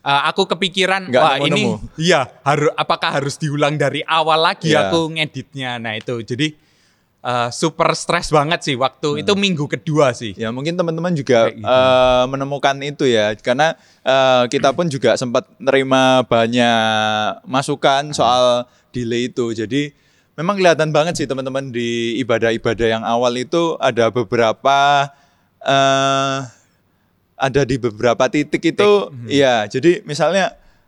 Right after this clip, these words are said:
Speaker 2: tangannya, mulutnya udah gerak-gerak gini, tapi suaranya belum
Speaker 1: Belum
Speaker 2: keluar,
Speaker 1: keluar.
Speaker 2: atau juga sebaliknya, suaranya udah keluar, tapi orangnya masih diem,
Speaker 1: Hmm.
Speaker 2: gitu. Nah, itu memang salah satu yang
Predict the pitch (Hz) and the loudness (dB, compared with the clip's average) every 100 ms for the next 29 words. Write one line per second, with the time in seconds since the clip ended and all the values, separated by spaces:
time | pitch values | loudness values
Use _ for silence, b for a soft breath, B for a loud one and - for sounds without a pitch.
0 | _ 151 160 156 180 170 - - _ _ | _ -2 0 -2 -2 -4 -6 -16 _ _
1 | - 160 165 190 175 131 143 135 - - | -8 -2 0 2 2 2 2 0 2 2
2 | 123 - 147 180 175 151 165 165 156 165 | 2 0 -2 -2 0 0 2 4 6 4
3 | 165 139 131 123 120 131 131 135 135 123 | 4 2 0 -2 -2 2 4 4 4 2
4 | 110 139 131 131 - 131 139 143 - 135 | 2 0 0 -2 0 -2 0 -2 2 2
5 | 143 151 131 131 151 151 147 165 165 - | 4 2 0 2 0 2 2 0 -2 0
6 | 147 160 170 156 143 123 127 127 127 131 | 2 2 0 0 -2 0 2 4 4 0
7 | 127 113 107 110 101 98 _ _ _ _ | -4 -6 -6 -6 -12 -16 _ _ _ _
8 | _ _ _ _ _ 117 117 120 127 151 | _ _ _ _ _ -14 -12 -10 -8 -8
9 | 156 160 151 151 151 143 139 156 151 147 | -4 -6 -6 -2 -2 0 0 0 -2 -6